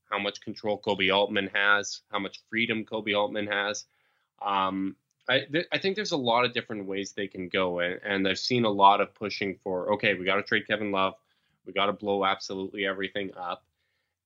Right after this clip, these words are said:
I, we talked about this before. I still think they need to talk to Love and, and find out where his priorities are, 'cause i-, if he wants a trade, you accommodate him.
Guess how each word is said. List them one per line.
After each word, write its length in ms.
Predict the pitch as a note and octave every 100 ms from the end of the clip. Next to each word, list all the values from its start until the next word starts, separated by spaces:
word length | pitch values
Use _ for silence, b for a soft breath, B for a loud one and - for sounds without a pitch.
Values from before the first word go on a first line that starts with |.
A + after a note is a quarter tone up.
| _ _ A#2+
I, 340 | C3 C#3+ D3+ _ _ _ _ _ -
we 100 | B2+
talked 240 | C3 C#3+ D3+
about 200 | C#3+ C3+
this 120 | C3
before. 560 | B2+ - B2+ B2 A#2+ - A2+ A2
I 40 |
still 240 | - - B2
think 240 | C3 B2
they 120 | A#2
need 420 | A2 G#2 G#2+ G#2 -
to 100 | -
talk 520 | - A2 G#2+ G#2 _
to 100 | G#2+
Love 380 | F#2+ F2+ F2+ F2
and, 160 | F#2 F2
and 200 | G2 F#2
find 280 | G2+ F#2+ F#2+
out 240 | F#2 F2+
where 340 | F2+ F#2+ G2 G2
his 140 | G2
priorities 580 | - F#2+ F2 F#2 F#2 F#2+
are, 160 | F#2+
'cause 220 | F#2+ G2 A#2+
i-, 100 | B2+
if 100 | B2
he 80 | D3
wants 480 | C#3+ C#3 C#3+ - - -
a 60 |
trade, 420 | G2+ A2 G2 F#2 -
you 160 | A2+ G#2+
accommodate 540 | G2+ G2+ F#2+ F#2+ F2+ F2+
him. 200 | F2